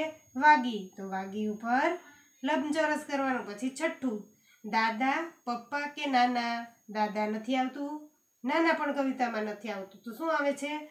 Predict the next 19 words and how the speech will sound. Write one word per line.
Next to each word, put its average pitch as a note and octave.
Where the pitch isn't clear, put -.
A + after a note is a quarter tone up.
પપ્પા E4+
આવે G#3
છે. G#3
તો F#3+
પપ્પાની G#3+
ઉપર G#3+
લંબચોરસ D#4
કરવાનું. B3+
ચાલો C#4+
બાળકો, G#3
અહીંયા A3
પ્રશ્ન G#3+
બે A#3
બ, B3+
સોરી, A3
પ્રશ્ન A3
બે A#3
બ A3
અહીં A#3